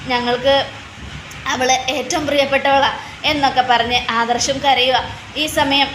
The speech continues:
ആകെ ടെൻഷൻ അടിച്ച് അവിടെ ഹോസ്പിറ്റലിൽ, ഏ, എല്ലാവരും, ഉം, സോറി, ഇത് നമ്മുടെ കല്യാണ മണ്ഡപത്തിൽ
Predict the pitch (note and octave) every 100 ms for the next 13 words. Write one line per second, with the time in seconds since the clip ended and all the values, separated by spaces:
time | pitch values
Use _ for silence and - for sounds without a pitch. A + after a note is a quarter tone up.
0 | - - - D4 D#4 D#4 C#4+ C4+ C4+ C#4+
1 | C4+ C#4 C4 B3 B3 C4+ C4 B3 - C4+
2 | C#4 C#4 C4+ - - - D#4+ F4 E4 D#4+
3 | E4+ E4 D#4+ D4+ D#4 C4+ - C#4 C4 B3+
4 | B3 B3+ B3 A#3+ A#3+ B3 B3 B3+ B3+ C#4
5 | D4 C#4+ C4+ C#4 C#4